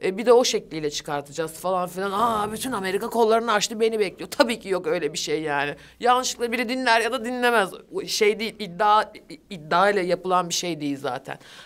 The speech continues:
Benim böyle bir durumum var. Zaman zaman Türkçeden iyi konuşuyorum maalesef İngilizceyi. En azından Türkçede ettiğim kadar küfür etmiyorum. Çünkü sadece bir fuck var.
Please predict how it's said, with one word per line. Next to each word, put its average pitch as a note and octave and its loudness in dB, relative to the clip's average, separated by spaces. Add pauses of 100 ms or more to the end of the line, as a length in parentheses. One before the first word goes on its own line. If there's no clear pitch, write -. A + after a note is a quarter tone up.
(240)
Benim B3 0
böyle A#3+ 6
bir G3 -6
durumum G#3+ -2
var. F#3 2
Zaman G#3 4
zaman G3+ -2
Türkçeden G#3+ 2
iyi G#3 -2
konuşuyorum F#3 -2
maalesef E3+ 0
İngilizceyi. D#3+ -4
En F3+ -2
azından F3+ -4
Türkçede F3 -8
ettiğim F3 -10
kadar F3 -2
küfür F#3+ -6
etmiyorum. D3 -4 (280)
Çünkü - -10
sadece F#3 -2
bir G3+ -8
fuck G3+ -2
var. G3 0